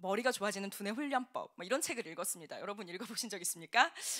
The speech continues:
아, 저는 이런 책을 읽고 저의 성장 배경에 가치관을 형성하면서, 어, 살았던 사람입니다. 어, 그리고 저는 대학교 때 이과생으로 인간생활 환경학과라는 곳에 갑니다. 무슨 과인지 모르시겠죠? 어, 저도 모르고 갔습니다.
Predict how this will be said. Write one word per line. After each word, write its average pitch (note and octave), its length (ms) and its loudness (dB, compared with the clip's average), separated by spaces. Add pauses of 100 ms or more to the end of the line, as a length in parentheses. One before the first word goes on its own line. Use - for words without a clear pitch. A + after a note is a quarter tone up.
(100)
아, - 80 -8
저는 G#3 300 -4
이런 D#4 180 4
책을 C#4+ 260 0
읽고 G3 680 -6
저의 F#3 360 -2
성장 E4 400 -2
배경에 F3 560 -4
가치관을 A3 540 0
형성하면서, G3+ 920 0 (380)
어, E3 240 -4
살았던 C#4 380 -2
사람입니다. E3+ 640 -4 (600)
어, F3 300 -2
그리고 B3 220 -4
저는 G#3+ 400 -2
대학교 G#3+ 260 0
때 G3 420 2 (100)
이과생으로 A3+ 720 0
인간생활 A#3+ 560 0
환경학과라는 A#3+ 720 -2
곳에 D3+ 180 -6
갑니다. D3+ 400 -10 (380)
무슨 C#4 240 0
과인지 A#3 260 0
모르시겠죠? G3+ 640 -2 (100)
어, D#3+ 140 -10
저도 F#3 240 -8
모르고 G#3+ 340 -6
갔습니다. D#3+ 580 -8